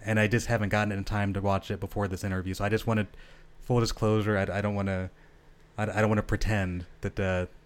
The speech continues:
that, that I, that I've seen, uh, every scene. I have seen the preview, uh, so I do have a, a pretty good idea of what the movie's about. Uh, within the pre-, in, in fact, where can, uh, if folks just wanna see a preview,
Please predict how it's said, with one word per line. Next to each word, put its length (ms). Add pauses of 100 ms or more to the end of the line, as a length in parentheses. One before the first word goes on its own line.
(240)
that, 160
that 120
I, 100
that 120
I've 160
seen, 320
uh, 200
every 220
scene. 260 (220)
I 100
have 160
seen 100
the 60
preview, 560 (440)
uh, 240
so 120
I 40
do 260 (220)
have 220
a, 260
a 40
pretty 200
good 100
idea 320
of 80
what 120
the 60
movie's 280
about. 440 (380)
Uh, 300
within 240
the 60
pre-, 140
in, 60
in 160
fact, 320
where 160
can, 520
uh, 180
if 120
folks 280
just 200
wanna 140
see 160
a 40
preview, 760